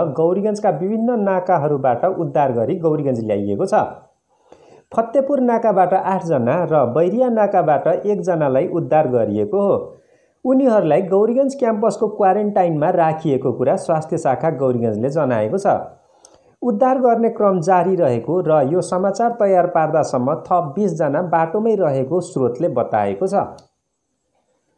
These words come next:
जनकपुर प्रादेशिक अस्पतालको आइसोलेसनमा उपचाररत एकजना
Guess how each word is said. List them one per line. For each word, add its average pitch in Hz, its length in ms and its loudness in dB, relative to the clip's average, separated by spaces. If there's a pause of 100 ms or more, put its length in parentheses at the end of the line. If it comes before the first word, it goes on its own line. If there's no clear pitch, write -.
(180)
जनकपुर 247 720 2
प्रादेशिक 226 560 2
अस्पतालको 185 840 2
आइसोलेसनमा 220 840 2 (120)
उपचाररत 180 840 2
एकजना 196 400 2